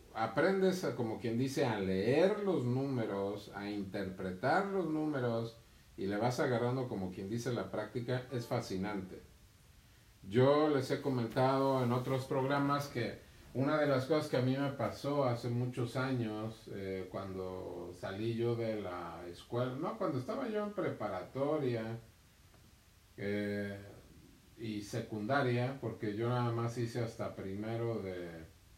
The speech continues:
de, podríamos decir así como de preparatoria, yo me quedé en primero de preparatoria y ya no quise seguir estudiando. O sea, yo me independicé, me hice rebelde y dije, "No,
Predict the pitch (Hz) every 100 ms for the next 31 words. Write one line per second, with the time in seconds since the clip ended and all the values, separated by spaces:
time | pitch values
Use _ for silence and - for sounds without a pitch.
0 | - - - - 82 82 87 87 87 87
1 | 87 87 87 87 87 87 87 85 - -
2 | 98 95 101 104 92 - 101 98 - -
3 | 98 85 78 - 78 - 80 78 101 107
4 | 123 - - - - - - 90 95 120
5 | 123 127 131 139 147 - - - 117 110
6 | 110 120 123 127 113 117 117 104 95 92
7 | 92 87 113 110 117 123 - 127 131 -
8 | - - - - - - - - - -
9 | - - - 123 135 135 135 139 123 120
10 | 110 117 131 - 101 92 95 90 85 -
11 | - 104 101 117 131 135 135 127 110 -
12 | 101 92 92 - 143 156 156 151 120 113
13 | 120 131 123 101 90 95 127 151 147 139
14 | 113 127 131 139 131 113 117 107